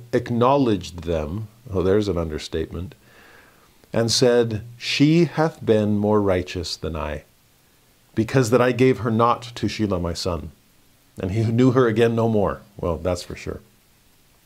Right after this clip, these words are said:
He knows that he's been in the wrong. He admits it. He confesses it. And he realizes, "Ah, you were living the law of levirate marriage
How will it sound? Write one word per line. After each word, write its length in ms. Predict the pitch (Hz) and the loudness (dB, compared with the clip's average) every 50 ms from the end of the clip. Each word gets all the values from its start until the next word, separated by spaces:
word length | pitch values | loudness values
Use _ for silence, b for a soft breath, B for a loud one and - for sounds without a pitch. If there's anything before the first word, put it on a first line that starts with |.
| _ - | _ -12
He 120 | - - 120 | -6 -2 2
knows 260 | 113 113 117 113 - | 4 4 4 4 2
that 80 | 101 98 | -2 -4
he's 100 | 101 90 | -4 -2
been 160 | 85 107 101 | -2 -4 -4
in 80 | 95 87 | -4 -4
the 80 | 82 | -4
wrong. 360 | 78 82 90 98 95 - - - B B B B B B | -6 -6 -6 -6 -6 -8 -12 -18 B B B B B B
He 260 | B - 127 131 127 | B -4 -4 -4 -2
admits 420 | - 92 90 95 123 139 139 - - | -6 -6 -2 2 2 2 0 0 -8
it. 120 | - - | -6 -4
He 100 | - 110 | -6 -6
confesses 640 | - 117 101 90 - - 123 139 - 110 92 80 82 | -4 -4 -4 -4 -2 0 0 0 0 -2 -4 -4 -6
it. 120 | 76 - - | -8 -6 -4
And 160 | 123 120 113 | -4 -4 -2
he 400 | 107 - 147 160 185 185 180 180 B B B B | 0 2 2 4 4 2 0 -2 B B B B
realizes, 920 | - 110 117 143 196 233 240 190 123 101 95 90 82 80 90 92 101 110 - - - | -2 0 2 4 4 4 4 4 4 2 0 -2 -4 -6 -6 -6 -6 -6 -10 -14 -10
"Ah, 440 | - 98 104 107 95 82 78 71 73 85 | -6 -4 -2 0 0 0 -2 -4 -6 -6
you 260 | 87 92 98 110 117 | -6 -2 0 0 2
were 140 | 117 120 110 | 2 2 4
living 320 | 110 110 107 107 107 98 | 4 2 2 2 0 -2
the 80 | 95 92 | -2 -2
law 180 | 90 87 87 85 | 0 0 0 -2
of 80 | 82 | -2
levirate 400 | 87 90 90 87 85 82 - - | -2 -4 -4 -4 -4 -6 -8 -6
marriage 460 | 85 82 82 80 71 - - - - | -8 -8 -6 -6 -6 -8 -10 -14 -20